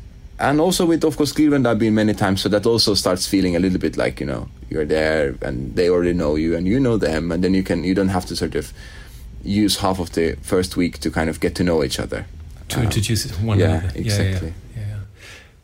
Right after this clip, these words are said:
Speaker 2: Can you tell a little more about how it was playing in Chicago? I mean, they are going to, to go, I mean, Muti is going le-, to leave next season.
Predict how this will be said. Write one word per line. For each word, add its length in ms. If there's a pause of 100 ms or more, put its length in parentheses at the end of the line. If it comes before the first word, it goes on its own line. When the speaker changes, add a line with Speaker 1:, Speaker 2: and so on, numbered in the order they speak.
(140)
Speaker 2:
Can 160
you 60
tell 160
a 20
little 220
more 220
about 180
how 160
it 80
was 120
playing 260
in 80
Chicago? 580
I 80
mean, 160
they 160
are 80
going 680 (100)
to, 320
to 640
go, 300 (240)
I 100
mean, 400
Muti 300
is 80
going 360
le-, 220
to 160
leave 340
next 260
season. 540